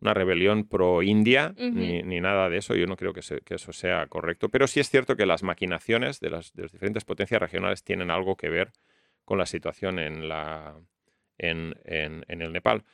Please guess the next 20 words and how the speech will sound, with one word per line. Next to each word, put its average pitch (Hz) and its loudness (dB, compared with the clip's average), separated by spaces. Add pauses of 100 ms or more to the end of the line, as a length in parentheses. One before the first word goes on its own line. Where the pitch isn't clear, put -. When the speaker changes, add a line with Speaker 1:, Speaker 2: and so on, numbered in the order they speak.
(340)
Speaker 1:
Pero 127 8
al 127 4
final, 160 4
mira, 113 6
yo 107 2
creo 131 -2
que - 0
hay 104 0
que 107 -4
ser 110 -2
bastante 98 -2
claros, 98 -2
¿no? 120 -2
Hay 104 -2
gente 110 -4
por 87 -2
ahí 101 2
que 90 -6
dice, 92 -4
"Bueno, 85 -4